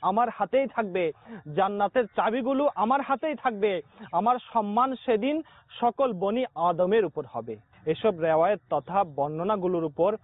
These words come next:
একটু ভেবে দেখুন, দরুদে পাকের বেলায় কৃপণতাকারীদের জন্য কি ধরনের শাস্তির হুমকি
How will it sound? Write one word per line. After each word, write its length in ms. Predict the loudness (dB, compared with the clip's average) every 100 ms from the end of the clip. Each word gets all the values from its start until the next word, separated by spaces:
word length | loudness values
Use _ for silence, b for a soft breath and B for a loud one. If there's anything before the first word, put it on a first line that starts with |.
| b b -8
একটু 300 | -6 -4 -4
ভেবে 300 | -2 0 2
দেখুন, 340 | 0 -2 -12 -14 b b -6
দরুদে 420 | 0 2 4 2 2
পাকের 400 | 0 0 0 -2
বেলায় 540 | 0 -2 2 2 0 -4 b b _
কৃপণতাকারীদের 920 | -6 -2 0 0 -2 0 0 2 2 0
জন্য 280 | -2 -2 -4 _
কি 180 | 2 2
ধরনের 400 | 2 -2 -2 -2 -2
শাস্তির 400 | -6 -4 -2 -4 -4 -20 _ -6
হুমকি 400 | -6 -4 -6